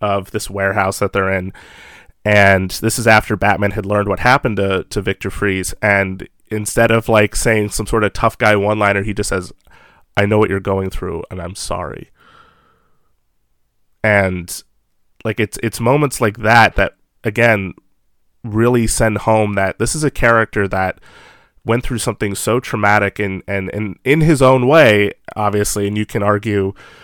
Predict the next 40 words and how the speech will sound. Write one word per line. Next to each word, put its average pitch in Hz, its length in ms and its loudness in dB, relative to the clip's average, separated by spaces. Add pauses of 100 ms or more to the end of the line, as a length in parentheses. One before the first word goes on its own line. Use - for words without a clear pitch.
(600)
you 113 100 0
know, 98 180 2
the 98 240 0
ups - 220 2
and 110 60 -4
downs 113 240 4
in 104 40 -6
this, 98 160 -4
which 107 220 -6
they 104 100 -2
do 107 260 0
in 123 200 0
the 107 80 0
stories, 98 680 0 (100)
and 101 120 -4
that's 104 200 2
what 104 80 -6
makes 98 240 -6
them 92 100 -10
so 90 160 -8
great 110 420 0
to - 140 -6
a 92 60 -6
certain 90 240 -8
extent. 92 360 -8 (560)
But 107 140 4
this 131 160 2
is - 60 -2
a 135 80 2
character 120 380 0
that - 120 -4
understands 110 560 -2
trauma, 117 600 0 (540)
and 117 100 -4
this 117 140 -2
is 123 140 0
a - 60 -4
character 107 420 2
that 104 100 -2
understands, 104 800 -2